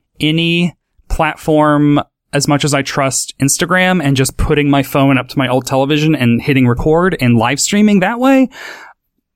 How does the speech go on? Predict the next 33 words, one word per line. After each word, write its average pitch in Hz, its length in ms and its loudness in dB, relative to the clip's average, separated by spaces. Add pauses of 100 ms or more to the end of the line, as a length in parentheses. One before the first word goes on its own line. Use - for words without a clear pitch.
mainly 196 380 2
because 180 920 0 (1200)
no 160 320 2
one 202 180 2
can, 165 440 0 (180)
uh, 139 420 0
no 131 120 4
one 139 120 2
can 135 460 0
pirate 120 360 -2
it, 117 220 -4
or 135 180 2
no 143 140 4
one 143 120 2
can, 143 220 0
um, 120 360 0 (760)
swing 190 440 2
in 180 160 2
on 160 100 2
a 147 100 2
rope 139 440 2
like 135 160 -2
a 123 40 -6
pirate 143 520 -2
plundering 147 420 2
a 113 60 -2
ship, - 520 -2
which 135 140 0
is 131 80 2
what 127 140 0
happens 123 640 -2
on 117 240 0
any 135 240 2